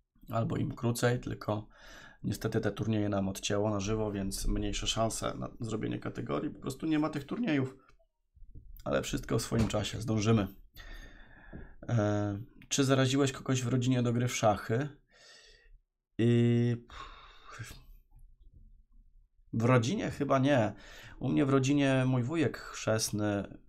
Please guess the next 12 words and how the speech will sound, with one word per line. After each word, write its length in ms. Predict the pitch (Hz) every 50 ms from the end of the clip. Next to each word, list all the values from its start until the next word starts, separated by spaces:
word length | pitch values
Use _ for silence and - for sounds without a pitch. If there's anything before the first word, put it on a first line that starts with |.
| - - - -
z 100 | - -
pierwszą 360 | - - 113 117 - - 120 113
kategorią 1000 | - 107 - - 107 101 101 110 107 113 92 110 107 107 107 104 101 101 98 98
grał 320 | 98 107 107 104 104 101
w 80 | 98 98
szachy, 400 | - - 104 101 95 - 135 131
tylko, 640 | 120 113 - - 110 104 101 - - 98 98 98
e, 40 | 98
daleko 400 | 98 98 104 107 107 104 - 95
od 100 | 95 -
siebie 240 | - - 101 101 98
mieszkamy. 640 | 95 95 - - - - 101 98 92 98 110 147 151